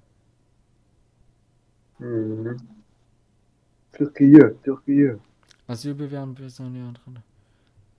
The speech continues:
Speaker 2: Ich, ich, ich weiß nicht, warum die das, wieso können die nicht dann in die E U reingehen? Man kann die Personen nachverfolgen, die meinen, die werden da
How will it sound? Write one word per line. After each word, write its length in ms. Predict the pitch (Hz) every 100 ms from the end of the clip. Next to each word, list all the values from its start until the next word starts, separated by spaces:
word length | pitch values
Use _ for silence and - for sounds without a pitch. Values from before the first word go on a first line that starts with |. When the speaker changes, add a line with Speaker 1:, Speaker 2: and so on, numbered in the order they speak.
| _ _ _ _ _
Speaker 2:
Ich, 220 | 110 -
ich, 220 | 151 120 -
ich 220 | 120 -
weiß 240 | 131 127
nicht, 180 | 127 -
warum 280 | 123 120 131
die 120 | 127
das, 320 | 123 113 104 -
wieso 380 | 131 113 123 135
können 200 | 147 139
die 80 |
nicht 300 | 131 127 -
dann 180 | 123 120
in 140 | 120 117
die 140 | 120
E 20 |
U 160 | 139 123
reingehen? 500 | 113 107 123 151 147
Man 200 | 117 113
kann 180 | - 120
die 60 |
Personen 440 | 117 123 110 113 107
nachverfolgen, 600 | 104 107 127 123 117 113
die 100 | 110
meinen, 260 | 113 110 113
die 180 | 113 107
werden 200 | 110 113
da 200 | 110